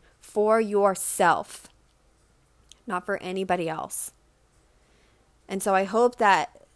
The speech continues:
leaving you there today with happiness is an inside job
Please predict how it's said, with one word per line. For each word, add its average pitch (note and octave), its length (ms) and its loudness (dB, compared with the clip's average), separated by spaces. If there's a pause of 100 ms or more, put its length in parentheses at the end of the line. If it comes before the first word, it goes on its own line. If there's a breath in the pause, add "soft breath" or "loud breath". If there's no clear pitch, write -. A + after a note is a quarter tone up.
(160)
leaving A3 440 -2
you G3+ 160 0
there F#3+ 580 2
today F#3 680 2
with F3+ 480 -2 (360)
happiness G#3 580 4
is F#3+ 120 -2
an F#3 120 -2
inside F3+ 500 -2
job G3+ 600 6